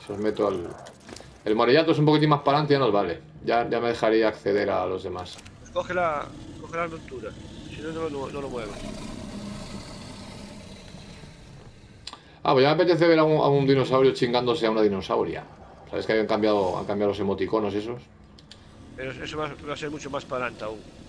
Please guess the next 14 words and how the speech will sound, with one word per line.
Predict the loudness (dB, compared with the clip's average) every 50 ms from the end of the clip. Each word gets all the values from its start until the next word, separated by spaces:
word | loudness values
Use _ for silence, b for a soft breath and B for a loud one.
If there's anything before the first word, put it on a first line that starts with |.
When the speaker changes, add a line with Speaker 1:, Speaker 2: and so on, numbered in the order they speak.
| -12 -2
Speaker 1:
Ya, | 0 2 2 4 2 2 2
ya, | 2 2
ya, | 2 2 2
ya. | 2 2 0 0 -2 -6 -14 -20 -20 -20 -20 -16 -4
Todavía, | 2 2 4 4 2 0
todavía | 2 2 4 4 2 -2 -4 -10 -6
hay | -4 -4 -2
que, | -2 -2 -2 -4 -6 -6
hay, | -8 -8
tiene | -6 -2 0 2 2
que | 4
llegar | 4 4 2 2
la | 2 2
otra. | 2 0 0 -2 -4 -4 -4